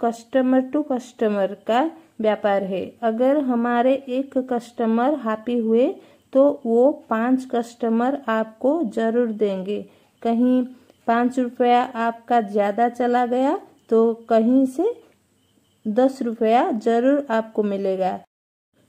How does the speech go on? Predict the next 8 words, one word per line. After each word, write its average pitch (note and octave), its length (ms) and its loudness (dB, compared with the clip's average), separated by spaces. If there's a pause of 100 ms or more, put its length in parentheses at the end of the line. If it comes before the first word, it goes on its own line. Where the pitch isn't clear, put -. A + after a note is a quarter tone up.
(100)
ये A#3+ 120 0
तो C4+ 160 -2
बिजनेस A#3 640 2
में C4 200 4
चलता A3 460 -2
रहता B3 360 0
है, D4+ 300 -2 (340)
तो B3 200 6